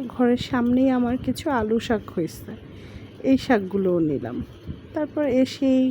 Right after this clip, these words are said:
সমস্ত শাকগুলো আমি ধুয়ে দুই তিন পদের শাক নিলাম। এখানে নিচে হচ্ছে হেলেঞ্চা শাক, আলু শাক, কলমি শাক, তারপরে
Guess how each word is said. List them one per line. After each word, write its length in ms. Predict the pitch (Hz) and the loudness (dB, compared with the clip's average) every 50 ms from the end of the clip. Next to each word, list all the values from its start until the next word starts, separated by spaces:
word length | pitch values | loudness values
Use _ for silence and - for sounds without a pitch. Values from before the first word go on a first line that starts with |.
| 247 - | 0 -2
সমস্ত 380 | - 240 226 220 220 226 - - - 240 - | -2 -2 0 0 0 -2 -4 -4 -6 -6 -2
শাকগুলো 480 | - 226 220 214 196 - 220 214 208 214 214 214 | 0 -2 -2 -2 -2 -2 -2 0 0 2 0 2
আমি 140 | 208 214 214 202 190 - | 0 0 -2 -2 -4 -4
ধুয়ে 320 | 208 214 214 202 196 196 208 226 - - - - - - - - - - - | -2 2 2 4 4 2 2 0 -4 -8 -14 -16 -18 -18 -18 -18 -16 -6 -4
দুই 200 | 262 233 262 262 254 - | 2 4 4 4 4 2
তিন 160 | - 285 285 277 269 | 4 6 8 8 8
পদের 360 | - 277 247 254 226 262 254 - - | 6 4 2 4 4 4 4 2 0
শাক 180 | - 220 202 196 185 190 | -2 -2 -2 0 0 0
নিলাম। 320 | 190 180 180 180 185 220 269 277 - | 0 0 0 0 -2 -2 -2 -2 -4
এখানে 280 | 208 - - 214 208 202 208 208 | -6 -4 -2 0 0 2 2 2
নিচে 220 | 202 202 - - 226 | 0 -2 -2 -2 -2
হচ্ছে 220 | 214 208 202 - - 214 | -2 -2 -2 -2 -2 -2
হেলেঞ্চা 480 | 202 196 190 196 196 196 - - 208 208 202 - | 0 0 0 0 -2 -2 -2 -2 -4 -4 -4 -4
শাক, 280 | 214 202 196 190 233 - - - - - - - - - - 196 | -4 -2 -2 -2 -4 -6 -10 -16 -20 -18 -18 -18 -12 -6 0 2
আলু 200 | 208 208 208 214 - - | 4 4 4 4 2 0
শাক, 300 | - 214 196 196 226 - - - - - - - - - 78 58 - - - - - - - - - - - - - - - 214 | 0 0 2 2 0 -2 -6 -16 -20 -18 -16 -8 -4 -4 -4 -4 -6 -10 -16 -18 -18 -16 -16 -16 -16 -16 -16 -18 -14 -12 -12 2
কলমি 380 | - 240 220 214 214 214 214 214 - - | 6 8 8 8 8 6 4 2 0 0
শাক, 300 | - 240 - - 220 226 - - - - - - - - | -2 0 0 0 -2 -4 -6 -12 -18 -18 -18 -18 -8 -6
তারপরে 500 | 214 196 190 - - - 170 180 190 | -6 -6 -6 -8 -6 -4 -2 -2 -2